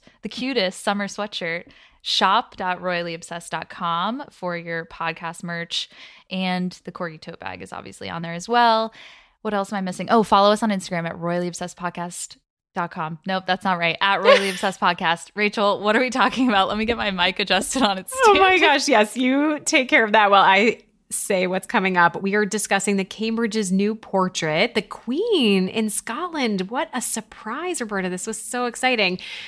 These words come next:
Speaker 2: Meghan and Harry visited Oprah? What? Huh?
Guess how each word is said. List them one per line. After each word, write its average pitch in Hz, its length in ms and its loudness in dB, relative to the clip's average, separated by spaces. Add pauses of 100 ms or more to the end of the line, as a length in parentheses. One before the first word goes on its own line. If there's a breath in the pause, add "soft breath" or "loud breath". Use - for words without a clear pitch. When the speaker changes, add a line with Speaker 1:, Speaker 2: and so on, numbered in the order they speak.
(200 loud breath)
Speaker 2:
Meghan 202 180 -2 (120)
and 277 100 0
Harry 247 220 2
visited 262 400 0
Oprah? 370 540 2
What? 415 380 0 (120)
Huh? 539 400 0